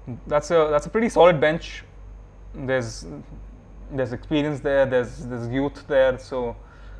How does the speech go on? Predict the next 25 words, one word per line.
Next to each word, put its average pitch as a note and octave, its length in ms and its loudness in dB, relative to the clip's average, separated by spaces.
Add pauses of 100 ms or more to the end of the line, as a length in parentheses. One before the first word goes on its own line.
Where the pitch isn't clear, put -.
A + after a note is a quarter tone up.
(120)
I C3 100 0
think B2 280 -4
no C3 100 0
matter C3+ 200 8
what, C3 440 4
what C3 280 2
direction C3 400 4
the C3 60 0
game C3 280 -2
goes C3 240 0
in, C3 200 -2 (380)
if - 140 -12
we C3 80 -2
feel C3+ 200 -2
like B2+ 160 4
we B2+ 100 -2
need B2+ 140 -4
to C3 60 -6
score C#3+ 320 2
games, C#3 480 -2 (160)
uh, C#3+ 140 8
so B2+ 240 -2
score C3+ 340 0
goals, C3+ 380 -2
games, A#2+ 420 -10